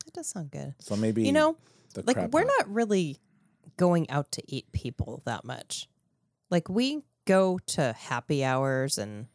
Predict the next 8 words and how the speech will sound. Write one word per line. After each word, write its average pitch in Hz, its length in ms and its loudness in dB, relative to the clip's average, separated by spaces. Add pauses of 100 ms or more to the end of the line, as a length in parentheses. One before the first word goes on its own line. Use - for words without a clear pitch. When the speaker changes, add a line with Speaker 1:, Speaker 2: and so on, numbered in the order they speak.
(440)
Speaker 1:
we 147 100 -2
socialize 151 640 2
with - 160 -2
Speaker 2:
<clears throat> - 140 -6
Speaker 1:
friends, 131 680 0 (540)
but, 147 200 4 (360)
like, 175 200 4 (400)
we 208 320 0